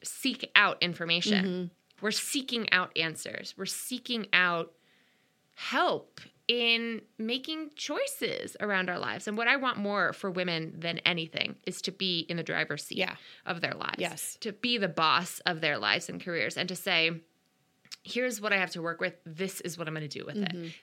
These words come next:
Speaker 1: This is the choice that I wanna make about myself, about my world, about my body, about my future." And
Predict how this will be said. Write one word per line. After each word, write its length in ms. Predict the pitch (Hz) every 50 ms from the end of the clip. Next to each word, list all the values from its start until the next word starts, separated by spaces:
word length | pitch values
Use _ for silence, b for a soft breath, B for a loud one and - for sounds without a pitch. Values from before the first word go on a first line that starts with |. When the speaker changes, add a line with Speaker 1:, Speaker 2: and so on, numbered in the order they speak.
| _ -
Speaker 1:
This 300 | 156 185 202 196 196 -
is 180 | - 185 170 175
the 60 | 170
choice 300 | - - 156 147 160 -
that 100 | - 156
I 100 | 151 151
wanna 180 | 147 151 156 156
make 200 | 156 147 147 -
about 200 | 160 160 147 -
myself, 720 | - - 147 - - - - 190 185 185 180 180 165 - - -
about 220 | 170 165 156 156
my 180 | 156 151 143 147
world, 400 | 147 147 156 165 170 175 180 170
about 200 | 165 156 143 -
my 80 | 143 143
body, 480 | 147 - - 156 160 170 170 180 175 180
about 220 | 165 160 151 147
my 140 | 151 147 143
future." 680 | - - - - 175 165 - - 180 170 165 165 160 b b b b b b b b b b b b _
And 680 | - 196 196 190 185 180 175 170 165 156 - - -